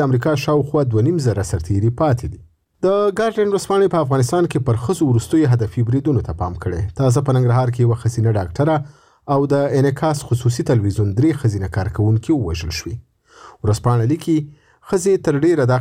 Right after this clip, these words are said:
قتلونه احساسوي. هغه قشر چې د ورځپاڼې په وینا د طالبانو په واکمنۍ کې حقونه له پامه غورځول شوي وو. وړاندې راغلي، پر افغان ښځو دا بریدونه داسې مهال زیات شوي چې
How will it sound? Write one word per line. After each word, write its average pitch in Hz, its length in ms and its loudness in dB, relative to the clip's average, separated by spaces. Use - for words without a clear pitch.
قتلونه 123 380 0
احساسوي. 123 500 -2
هغه 107 160 0
قشر 131 300 0
چې 165 200 2
د 143 80 4
ورځپاڼې 117 480 0
په 101 100 -4
وینا 135 240 2
د 170 180 -2
طالبانو 165 420 2
په 143 140 -10
واکمنۍ 123 460 2
کې 170 200 0
حقونه 143 460 0
له 120 180 2
پامه 98 300 -4
غورځول 135 480 0
شوي 90 180 -2
وو. 104 160 -6
وړاندې 113 380 2
راغلي، 151 300 2
پر 165 160 -2
افغان 180 300 -2
ښځو 175 260 -2
دا 170 100 2
بریدونه 165 340 0
داسې 160 240 0
مهال 151 280 2
زیات 110 240 -2
شوي 175 200 0
چې 175 400 -4